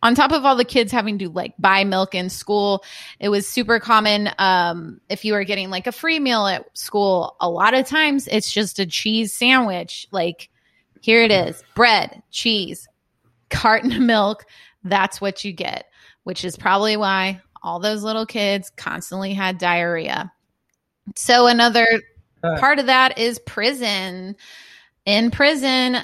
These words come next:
Speaker 1: they have cheese on everything, and it's a huge staple of every prisoner's diet because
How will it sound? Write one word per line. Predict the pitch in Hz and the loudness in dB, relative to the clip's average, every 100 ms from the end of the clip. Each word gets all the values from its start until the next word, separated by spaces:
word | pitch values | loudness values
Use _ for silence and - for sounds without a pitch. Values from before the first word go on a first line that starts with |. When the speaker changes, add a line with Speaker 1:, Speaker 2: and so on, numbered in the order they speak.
| - 190 | -8 -14
Speaker 1:
they | 170 208 214 | 0 4 4
have | 220 220 208 208 | 4 4 2 0
cheese | - 240 240 220 - | -4 -2 -4 -6 -4
on | 220 240 247 240 - | 0 2 2 -2 -4
everything, | 220 220 220 214 - 185 175 170 175 - | -4 -2 -4 -6 -6 -6 -6 -8 -10 -6
and | 180 180 175 175 175 - - _ - | -2 0 -2 -4 -8 -10 -14 _ -2
it's | 185 185 175 - - - - - - _ _ _ _ _ _ - | 4 6 4 0 -10 -10 -14 -18 -20 _ _ _ _ _ _ -2
a | 196 185 175 | 4 6 4
huge | - 220 196 - | 2 2 2 0
staple | - 220 208 220 214 | 2 2 2 2 4
of | 185 180 160 - - | 2 0 -6 -16 -6
every | 185 165 180 185 185 - | -4 -2 -2 -4 -6 -10
prisoner's | - 202 202 214 214 196 180 - | -6 -6 -4 -6 -6 -6 -10 -2
diet | 247 294 302 302 285 240 - - - - - _ - | 2 4 4 4 2 0 -8 -16 -16 -16 -20 _ -4
because | 208 - 214 190 185 185 | -4 0 4 4 4 0